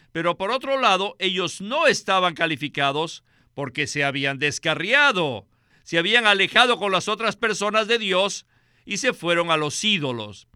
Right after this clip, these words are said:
Esta clase de personas son medio calificados. Ellos pueden ministrar al templo, ellos pueden ayudar a la gente en manejar sus ofrendas,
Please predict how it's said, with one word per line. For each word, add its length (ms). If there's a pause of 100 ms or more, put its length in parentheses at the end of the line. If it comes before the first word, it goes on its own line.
(200)
Esta 280
clase 280
de 120
personas 500
son 240
medio 400
calificados. 920 (400)
Ellos 340
pueden 380
ministrar 560
al 200
templo, 760 (300)
ellos 300
pueden 360
ayudar 400
a 80
la 120
gente 760
en 200
manejar 400
sus 200
ofrendas, 880